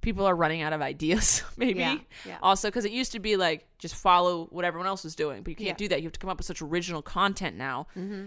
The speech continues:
Speaker 1: that people are just drained.
Speaker 2: Yeah.
Speaker 1: And you can't just copy. Like, people try to do the Bratz challenge, the Ba-, Bratz challenge,
Speaker 2: Mm-hmm.
Speaker 1: and there's a few other things going around.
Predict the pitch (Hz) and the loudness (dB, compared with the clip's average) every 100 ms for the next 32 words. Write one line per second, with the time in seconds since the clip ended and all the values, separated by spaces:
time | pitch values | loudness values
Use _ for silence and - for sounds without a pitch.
0 | - 175 175 180 170 160 156 165 151 - | -8 -2 0 0 0 0 0 0 0 -4
1 | - - _ _ _ _ _ _ 175 180 | -12 -20 _ _ _ _ _ _ -10 -4
2 | 160 180 214 - - _ - - - _ | -2 -2 -4 -8 -14 _ -12 -12 -12 _
3 | - 185 170 165 - - 175 - 175 160 | -4 0 0 -2 -10 -12 -12 -4 -4 -4
4 | 170 185 123 180 180 226 220 - 196 190 | -2 -2 0 0 -2 -2 -2 2 4 4
5 | 185 175 165 170 - - 165 156 - - | 0 -2 2 0 0 -6 -6 -6 -10 -18
6 | _ 180 170 190 180 - 208 214 - - | _ -12 -2 4 4 6 6 6 0 -2
7 | 202 196 196 190 196 - 196 196 185 185 | 0 2 0 -2 -4 -6 -8 -8 -10 -12
8 | _ 180 165 165 185 208 247 202 196 185 | _ -2 0 0 -2 -4 -2 0 0 -4
9 | 190 185 180 175 175 175 | -4 -4 0 0 0 -2